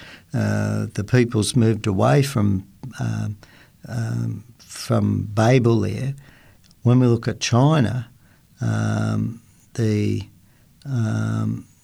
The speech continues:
if we w-, want to try and equate, uh, an Iron Age in China and equate to the Iron Age in Israel,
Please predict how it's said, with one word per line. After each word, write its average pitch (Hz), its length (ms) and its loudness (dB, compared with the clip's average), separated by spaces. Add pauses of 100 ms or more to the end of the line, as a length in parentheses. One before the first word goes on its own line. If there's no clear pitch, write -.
(140)
if 120 260 -2
we 113 140 4
w-, 110 240 -4
want 113 220 4
to 110 80 0
try 117 380 2
and 107 80 2
equate, - 640 -2
uh, 107 220 -2 (500)
an 107 160 2
Iron 110 300 2
Age 110 420 0
in 107 140 -2
China 131 520 2
and 104 120 0
equate 110 420 0
to - 100 -10
the 113 140 0
Iron 113 260 2
Age 110 440 -2
in 110 320 -4
Israel, 123 640 0